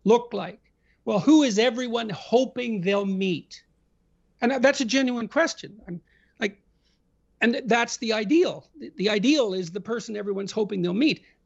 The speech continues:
That's Christ in, in the Christian culture, psychologically speaking, independent of any religious claims. So that's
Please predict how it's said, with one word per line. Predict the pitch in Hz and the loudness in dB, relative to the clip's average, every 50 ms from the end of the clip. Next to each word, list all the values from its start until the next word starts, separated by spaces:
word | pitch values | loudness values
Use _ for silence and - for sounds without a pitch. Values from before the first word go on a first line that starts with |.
| _ _ _ _ _ _ _ _ _ _ _ _ - | _ _ _ _ _ _ _ _ _ _ _ _ 2
That's | 170 220 269 285 - - | 4 4 4 4 0 -6
Christ | - - - - - - 269 285 285 180 147 - - - - - | -10 -10 -12 -8 -2 0 2 2 2 2 0 -2 -6 -10 -12 -14
in, | - 175 160 160 - - _ _ | -12 -12 -12 -12 -14 -16 _ _
in | - 196 180 | -4 -4 -4
the | 175 | -4
Christian | 170 - - 254 269 - - - 214 170 - | -6 0 0 0 0 0 -2 -6 -8 -8 -8
culture, | - 151 151 - - - - _ _ _ _ _ _ _ _ _ _ _ | -8 -12 -14 -14 -16 -20 -20 _ _ _ _ _ _ _ _ _ _ _
psychologically | - - - 294 294 311 - 294 285 254 269 269 233 254 - - 208 190 | -14 -6 -2 -2 0 0 -2 -4 -4 -4 -6 -6 -8 -10 -14 -14 -16 -16
speaking, | - - - 302 330 330 - - - - _ _ _ _ _ _ _ _ _ _ _ _ _ _ _ _ _ _ | -16 -12 -8 -6 -6 -6 -8 -12 -20 -20 _ _ _ _ _ _ _ _ _ _ _ _ _ _ _ _ _ _
independent | 254 262 311 - - - 320 330 370 349 302 | -6 -6 -6 -4 0 2 2 4 4 4 2
of | 269 247 | 0 -4
any | 247 220 220 208 | -4 -6 -6 -6
religious | 196 196 202 240 277 269 294 233 - | -6 -6 -6 -6 -8 -8 -8 -10 -10
claims. | - - - 170 147 160 175 - _ - - - - _ _ _ _ _ _ _ _ _ _ _ _ _ _ _ _ _ _ _ _ _ _ _ _ _ _ - | -12 -12 -14 -14 -14 -14 -16 -20 _ -20 -20 -20 -20 _ _ _ _ _ _ _ _ _ _ _ _ _ _ _ _ _ _ _ _ _ _ _ _ _ _ -10
So | - 262 | -4 0
that's | 220 277 285 - - - | 2 2 2 2 -2 -8